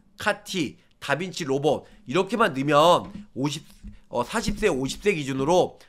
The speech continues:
삼만 원, 오만 원, 팔만 원 이렇게 나오는데 굳이 이러-, 이렇게 안 나와요.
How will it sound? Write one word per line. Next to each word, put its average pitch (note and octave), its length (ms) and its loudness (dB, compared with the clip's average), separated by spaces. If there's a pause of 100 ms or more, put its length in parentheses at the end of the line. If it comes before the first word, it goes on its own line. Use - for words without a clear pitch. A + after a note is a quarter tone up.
(100)
삼만 A3 420 2
원, D3+ 120 0
오만 D3+ 240 4
원, E3 100 0
팔만 A3 340 0
원 F#3 80 -2
이렇게 B2 220 -6
나오는데 C#3 580 2 (240)
굳이 E3+ 300 -6
이러-, E3 160 2
이렇게 F3 320 -2
안 C3 180 -2
나와요. G#2+ 560 0